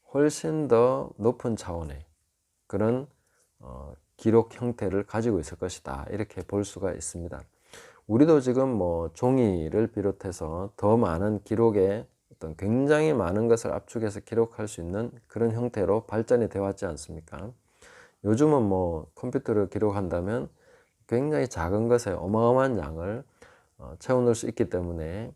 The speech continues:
그런 천국에서 보여주는 기록물이라는 것은 아마 굉장히 우리가 상상할 수 없는 그런 높은 차원의 기록 형태를 가지고 있을 것이다, 그렇게 볼 수 있습니다.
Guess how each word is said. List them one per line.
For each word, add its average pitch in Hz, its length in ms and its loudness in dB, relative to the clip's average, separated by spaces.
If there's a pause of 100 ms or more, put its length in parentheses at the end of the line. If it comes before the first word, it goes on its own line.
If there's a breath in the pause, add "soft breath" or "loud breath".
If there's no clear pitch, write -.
(580 soft breath)
그런 117 260 2
천국에서 147 1080 2 (140)
보여주는 117 600 2
기록물이라는 95 760 0
것은 113 440 -10 (480)
아마 87 280 -2
굉장히 113 580 0 (280)
우리가 110 440 4
상상할 135 460 -4
수 92 100 -10
없는 85 320 -6
그런 95 240 -4
높은 117 320 0
차원의 107 560 -2 (500 soft breath)
기록 107 300 0
형태를 101 360 -2
가지고 101 340 -2
있을 - 180 -10
것이다, 71 640 -10 (260)
그렇게 98 320 -8
볼 95 160 -2
수 - 120 -12
있습니다. 76 380 -14